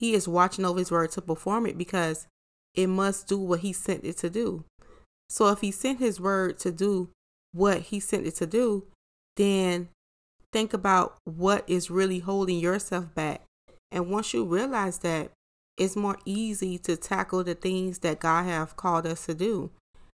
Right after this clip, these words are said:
because sometimes the stumbling block is us. Sometimes it's our thoughts. So maybe we need a mindset shift.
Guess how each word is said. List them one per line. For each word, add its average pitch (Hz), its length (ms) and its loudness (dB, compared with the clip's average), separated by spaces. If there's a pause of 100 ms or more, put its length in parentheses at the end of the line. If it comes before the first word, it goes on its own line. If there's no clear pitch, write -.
because 180 480 0
sometimes 190 840 0 (340)
the 165 100 -2
stumbling 190 540 0
block 165 460 2
is 170 180 -6
us. 170 440 -2 (460)
Sometimes 196 540 0
it's - 160 -6
our 143 260 0
thoughts. 165 520 -2 (280)
So 185 180 4
maybe 180 260 2
we 180 140 2
need 175 180 2
a 160 80 -4
mindset 170 560 0
shift. 185 420 -4